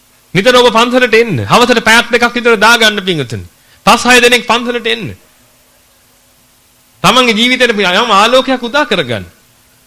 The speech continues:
හැම සතිය හැම දවසකම නෙමෙයි සතියකට එක වතාවක්වත් අඩුම තරමේ තමන්ගේ පවුලේ අයත් එක්ක පන්සලට එන්න. එන්නේ බුදුන් ඇඳලා යන්න විතරක් නෙමෙයි. බුදුන් නම් පිංගුතුනි ගෙදර ඉඳලත් එන්න හැකිනේ.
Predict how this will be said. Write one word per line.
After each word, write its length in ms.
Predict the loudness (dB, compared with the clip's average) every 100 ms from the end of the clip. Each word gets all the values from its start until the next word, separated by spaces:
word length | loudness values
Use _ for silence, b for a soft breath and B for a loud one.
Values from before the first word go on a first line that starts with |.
| _
හැම 140 | -2
සතිය 280 | 2 2 2
හැම 160 | 2 2
දවසකම 440 | 4 2 2 0
නෙමෙයි 260 | -2 -2 0
සතියකට 360 | 0 2 2
එක 120 | 2 2
වතාවක්වත් 540 | 2 2 2 0 -2
අඩුම 240 | 0 0
තරමේ 320 | 0 0 0 0
තමන්ගේ 340 | 0 0 0
පවුලේ 340 | 0 2 2
අයත් 180 | 0 -2
එක්ක 120 | -6
පන්සලට 420 | -4 -4 -2 -2 0
එන්න. 300 | -2 -6 -10 b b -2
එන්නේ 200 | 0 2
බුදුන් 260 | 0 0 0
ඇඳලා 240 | 2 2
යන්න 140 | 0
විතරක් 280 | -2 -2 -2
නෙමෙයි. 460 | -6 -6 -6 -8 _ _ _ _ _ _ -4
බුදුන් 260 | -2 2
නම් 160 | 2 0
පිංගුතුනි 320 | 0 -2 0
ගෙදර 240 | 0 0 -2
ඉඳලත් 300 | 0 0 -2
එන්න 180 | -4
හැකිනේ. 420 | -4 -4 -10 -16